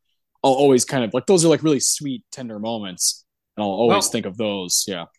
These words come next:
Speaker 2: if you think about it, if she had never written her phone number on that paper, Marty wouldn't have saved it, and he would have been trapped in nineteen fifty-five 'cause he wouldn't have had the information on the lightning bolt.
Speaker 1: Cor-,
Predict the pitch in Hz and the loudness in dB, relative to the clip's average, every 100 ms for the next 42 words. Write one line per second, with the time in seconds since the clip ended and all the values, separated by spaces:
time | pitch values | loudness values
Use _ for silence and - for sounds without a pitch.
0 | _ _ 139 131 165 240 160 123 120 120 | _ _ -8 -2 0 2 2 2 0 -2
1 | - 180 208 185 165 156 151 143 160 135 | -4 0 2 2 0 -2 0 0 -2 -4
2 | 123 - 208 180 123 120 110 113 98 190 | -8 -4 -2 -2 -2 -4 -4 -8 -4 -4
3 | 220 120 113 113 _ _ _ _ - 185 | -2 -4 -6 -8 _ _ _ _ -2 2
4 | 196 160 131 - 165 139 120 - _ _ | 2 2 -2 -2 0 0 -4 -6 _ _
5 | 110 123 180 131 113 135 113 113 104 110 | -6 0 0 0 -6 -8 -8 -12 -16 -16
6 | 104 98 95 127 104 110 120 110 107 104 | -18 -18 -6 -4 -2 -2 -2 -2 -4 -6
7 | 107 98 110 98 107 101 120 131 107 98 | -8 -8 -6 -6 -8 -8 -8 -6 -8 -10
8 | - _ _ _ _ _ _ - - 160 | -14 _ _ _ _ _ _ -8 -4 -4